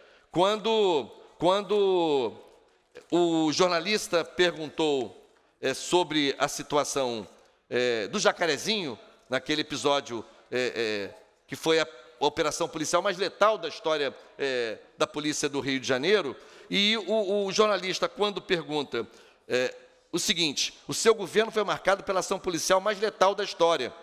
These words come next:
a do Jacarezinho, e a segurança pública vem colecionando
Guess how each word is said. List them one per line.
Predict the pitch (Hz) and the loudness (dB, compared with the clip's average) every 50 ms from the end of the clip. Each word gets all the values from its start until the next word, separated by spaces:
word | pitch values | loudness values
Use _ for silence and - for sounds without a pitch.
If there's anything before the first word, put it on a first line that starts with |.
| - - - - _ - | -20 -20 -20 -20 _ -2
a | 139 | -2
do | 151 | 0
Jacarezinho, | - 180 170 170 175 185 180 139 127 156 156 143 123 98 - - - - - - | 2 0 0 2 0 -2 -2 -2 -2 -2 -2 -2 -2 -6 -8 -12 -20 -14 -2 0
e | 151 | 0
a | 156 | 2
segurança | - - 165 170 170 185 180 - 185 | 2 0 0 0 0 0 0 -2 -4
pública | - - 196 208 170 190 185 | -2 0 -2 0 0 -2 -2
vem | 160 208 | -2 -2
colecionando | 196 196 196 190 170 - 175 165 165 180 196 185 180 | -2 0 0 0 0 0 -2 0 0 0 0 -2 -4